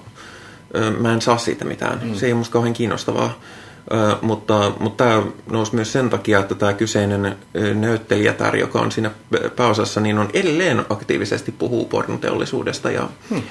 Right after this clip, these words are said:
Speaker 1: ja on niin kuin tällainen, ö, porno grandmama, joka siis on selkeän konsensuaalisesti ollut elokuvassa tekemässä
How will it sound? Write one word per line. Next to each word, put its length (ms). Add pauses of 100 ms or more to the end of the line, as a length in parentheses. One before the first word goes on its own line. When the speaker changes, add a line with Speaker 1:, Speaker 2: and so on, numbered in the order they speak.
(240)
Speaker 1:
ja 340 (100)
on 220
niin 160
kuin 240 (680)
tällainen, 500 (680)
ö, 300 (1000)
porno 440 (240)
grandmama, 720 (100)
joka 440
siis 560
on 280 (280)
selkeän 520 (140)
konsensuaalisesti 760
ollut 180
elokuvassa 500
tekemässä 480